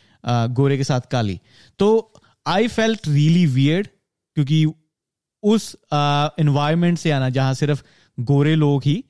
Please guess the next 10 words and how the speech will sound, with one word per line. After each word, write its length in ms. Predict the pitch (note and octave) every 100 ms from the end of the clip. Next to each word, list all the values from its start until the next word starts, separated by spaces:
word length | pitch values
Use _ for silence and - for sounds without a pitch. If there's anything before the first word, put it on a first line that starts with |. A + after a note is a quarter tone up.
| _ _ _
सुंदर, 460 | - D#3+ D3 D3 F#3 _ _ _
अ, 40 | C3
हम 340 | B2+ B2 C#3
मानते 420 | C#3 B2+ B2 C3
हैं, 200 | B2 G#2 - _ _ -
और 80 | E3
यहाँ 280 | E3 E3+ G3+
पे 80 |
आना 160 | G#3 G#3
like, 220 | G#3 G#3+